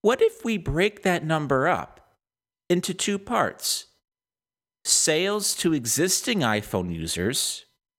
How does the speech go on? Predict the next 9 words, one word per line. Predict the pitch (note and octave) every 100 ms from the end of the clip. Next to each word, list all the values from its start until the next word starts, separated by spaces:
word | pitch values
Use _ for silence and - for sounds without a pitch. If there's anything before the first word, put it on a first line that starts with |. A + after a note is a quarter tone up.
| _ _ -
also | A2 -
known | G#2+ F#2+ G2
as | -
upgraders, | F#2 - - D#2+ D#2+ F#2+ - - - _ _ _ _ _ _ _ _ _ -
and | F3+ F#3
sales | - G#3 A3+ A#3+ A3+ - - _ _ _ -
to | A3+
new | A3 A#3+
people. | B3+ - A#2 - - -